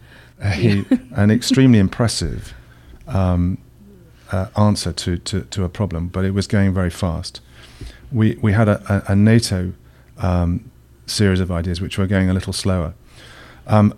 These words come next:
Speaker 1: and I had said to General Campbell at the time that, "L-, let me, let me take this on and I will try and bring the two together."
Speaker 2: Mm-hmm.
Speaker 1: Um, and, and that,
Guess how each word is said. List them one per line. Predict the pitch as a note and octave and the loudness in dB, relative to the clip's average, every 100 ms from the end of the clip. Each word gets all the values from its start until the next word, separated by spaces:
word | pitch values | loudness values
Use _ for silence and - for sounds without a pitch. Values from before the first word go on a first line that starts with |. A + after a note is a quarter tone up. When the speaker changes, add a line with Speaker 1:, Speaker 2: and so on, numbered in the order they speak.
| - - | -6 -2
Speaker 1:
and | G#2+ | 0
I | A2 | 2
had | A2 | 0
said | - A#2+ - | 0 0 2
to | G2+ F#2 - | 2 2 0
General | - G2 F2 | 0 0 2
Campbell | - G2+ F2 E2 | 2 2 2 0
at | D2+ | -4
the | D#2+ | -4
time | G2 F2+ | 0 2
that, | F2 - | 0 -2
"L-, | F#2 - | -4 -2
let | G2+ G2+ | 0 0
me, | G2 F#2 - | 0 0 -2
let | G#2 F#2+ | -2 -2
me | F2+ | -2
take | G2+ F2+ | -4 -4
this | F2 F2+ | -4 -4
on | E2+ | -2
and | E2+ | -2
I | F2 | -2
will | F2 F2 - - | -2 -4 -6 -12
try | - G#2+ G2 | -4 0 2
and | F2+ F2 - - - - - | 2 -2 -8 -20 -20 -20 0
bring | A2+ A2+ | 4 6
the | G2 | 6
two | - F#2+ | 2 0
together." | F#2 F#2+ E2+ | 0 0 0
Speaker 2:
Mm-hmm. | F#3+ E3+ F3 - - - - - | -2 -2 -2 -4 -14 -20 -20 -2
Speaker 1:
Um, | A2 G#2 G#2+ - - | 4 4 4 0 0
and, | A#2 A2+ A2 | 4 4 4
and | A2+ A2+ G#2+ - - - - - - - - - | 4 4 4 -2 -20 -20 -20 -20 -20 -20 -18 -4
that, | B2+ C#3+ - - | 0 0 -2 -16